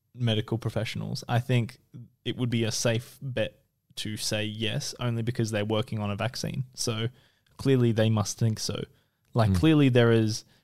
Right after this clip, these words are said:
Speaker 1: a potential reality where you could vaccinate yourself to that,
Speaker 2: Mm.
Speaker 1: um, and they're just finding the controlled and best way to do it.
Speaker 2: Mm.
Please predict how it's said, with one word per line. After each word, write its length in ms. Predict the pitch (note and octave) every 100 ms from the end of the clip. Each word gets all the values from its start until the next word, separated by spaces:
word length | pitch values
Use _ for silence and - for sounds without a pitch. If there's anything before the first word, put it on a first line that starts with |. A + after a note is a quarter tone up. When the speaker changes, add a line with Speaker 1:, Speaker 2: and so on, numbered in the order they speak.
| _
Speaker 1:
a 400 | G#2+ G2+ G2 G2 - _ _ _ -
potential 600 | A#2+ - B2+ B2+ B2 G#2
reality 760 | G2+ G2+ G2+ G2+ - - B2 -
where 380 | - A2 G2+ F#2
you 240 | - A#2 G2
could 440 | - G#2 G2 A#2 - -
vaccinate 560 | A#2 G#2 - - G2 F#2+
yourself 400 | F#2+ G2+ G2+ -
to 220 | - G2+
that, 240 | F#2+ F#2 - _ _ -
Speaker 2:
Mm. 60 | F#2 -
Speaker 1:
um, 100 | -
and 180 | G#2+ G#2+
they're 140 | G#2
just 220 | G2 G2
finding 320 | - G2 F#2+ F#2+
the 80 |
controlled 600 | F#2+ G2+ - G2 F#2 F#2 -
and 160 | G2
best 240 | G2 F#2+ -
way 160 | G2
to 100 | F#2+ G2
do 220 | G#2 G#2
it. 60 | G#2+
Speaker 2:
Mm. 140 | F#2